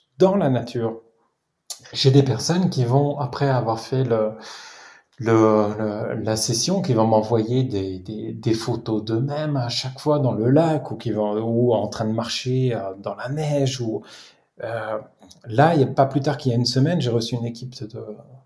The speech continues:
de journalistes de France trois, euh, et, euh, on est monté, euh, en, en, en montagne, euh, uniquement là, je leur ai fait un mode avancé, euh,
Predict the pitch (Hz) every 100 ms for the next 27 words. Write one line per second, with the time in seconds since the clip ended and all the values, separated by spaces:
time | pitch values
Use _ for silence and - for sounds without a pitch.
0 | _ 127 113 107 104 110 120 117 170 -
1 | 117 113 113 - - 120 - - 147 180
2 | - - - - _ - 110 107 104 107
3 | 107 107 110 107 - _ _ _ 123 143
4 | 156 143 - 110 113 110 113 113 - -
5 | _ _ 117 127 131 139 131 127 156 190
6 | 156 110 107 127 - _ 113 110 107 104
7 | 110 110 117 - _ _ - 110 104 101
8 | 101 104 104 117 - 113 120 117 147 220
9 | 160 110 - 123 117 117 117 117 131 131
10 | 135 147 175 135 143 156 - 110 104 135
11 | 131 123 135 113 107 113 - 165 180 -
12 | - - - - - 113 113 110 110